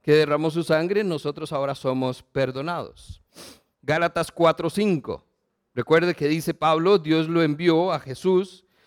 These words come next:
para que comprara la libertad de los que éramos esclavos de la ley, a fin de poder adoptarnos como sus hijos. La venida de Cristo tenía propósito,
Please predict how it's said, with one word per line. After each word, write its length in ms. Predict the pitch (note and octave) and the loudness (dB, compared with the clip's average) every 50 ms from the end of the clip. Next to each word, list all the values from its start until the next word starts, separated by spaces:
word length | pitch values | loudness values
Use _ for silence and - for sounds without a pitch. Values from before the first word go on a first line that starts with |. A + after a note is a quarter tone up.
| _ _ _ | _ _ _
para 240 | - F#3 F#3 F3 E3 | 2 2 4 4 2
que 140 | - F3+ D#3 | 0 -2 -2
comprara 520 | - F3 E3 D#3 - F#3+ G3 G#3 A3 A3+ | 0 0 0 0 0 0 2 2 2 2
la 120 | A3+ G#3+ G#3+ | 2 2 2
libertad 580 | G#3 F#3 E3+ D#3+ D3 C#3 - F3+ F3 G3+ A3 | 2 2 2 0 0 0 0 -2 0 0 -2
de 120 | F#3+ G3 G3+ | -2 -2 -2
los 300 | F3+ F3 D#3 - - - | 0 0 0 -2 -4 -4
que 220 | - D#3+ D#3 E3 | 0 2 2 4
éramos 320 | F#3 G3+ G3+ G3+ G3+ - F3 | 4 2 0 0 -2 -4 -4
esclavos 580 | D#3+ - - - G3 A3 A3+ A#3 A#3 A3 G3 | -6 -6 -2 0 2 2 2 2 2 2 2
de 100 | G3 A3 G#3 | 0 0 0
la 80 | G3+ | 0
ley, 440 | F#3+ D#3 C#3+ C3+ B2+ B2 C3 C#3+ - _ _ _ _ _ _ - | 0 0 0 -2 -2 -4 -6 -10 -14 _ _ _ _ _ _ -8
a 120 | C3 C#3 | -8 -8
fin 260 | - - E3 F3 F3+ | -4 0 0 0 0
de 100 | E3+ F3+ | -2 -6
poder 320 | D#3+ - C#3+ C#3+ C#3+ D3+ E3+ | -6 -2 -2 0 0 0 -2
adoptarnos 640 | F3 F3+ F3 - - D3+ C3+ C#3 C#3 C3+ C3+ C3+ - | -4 -6 -8 -8 -8 -6 -6 -6 -6 -8 -10 -12 -12
como 260 | - C3+ C3+ C#3+ D3 | -8 -8 -6 -6 -6
sus 600 | C#3 - F3+ A3 A3+ - - - - - - _ _ _ _ _ _ _ _ _ _ _ _ _ _ _ _ _ | -4 -4 -4 -4 -4 -6 -12 -20 -20 -20 -20 _ _ _ _ _ _ _ _ _ _ _ _ _ _ _ _ _
hijos. 600 | - D3 - - - - _ - - - - _ _ _ _ _ _ _ _ _ _ _ _ _ _ _ - | -10 -10 -10 -10 -18 -20 _ -20 -20 -20 -20 _ _ _ _ _ _ _ _ _ _ _ _ _ _ _ -6
La 180 | C3 D3 C#3+ | -4 -4 -2
venida 540 | D3 D3+ D3+ D#3+ F3+ G#3 G#3+ G3 F#3 E3+ D#3+ | -2 -2 -2 -2 -4 -4 -6 -6 -4 -6 -4
de 180 | D#3 D#3+ D#3 _ | -6 -8 -10 _
Cristo 460 | - F3+ F3+ D#3 D3 - - B2 A#2+ | -8 -8 -6 -8 -8 -10 -14 -14 -10
tenía 440 | - C3+ C3+ C#3 C#3 C#3 B2+ C3 - | -6 -6 -4 -2 -2 -4 -4 -6 -8
propósito, 600 | C3 C3 B2 - C#3+ C3+ C3 - F2 - _ _ | -10 -12 -10 -8 -8 -8 -8 -8 -14 -20 _ _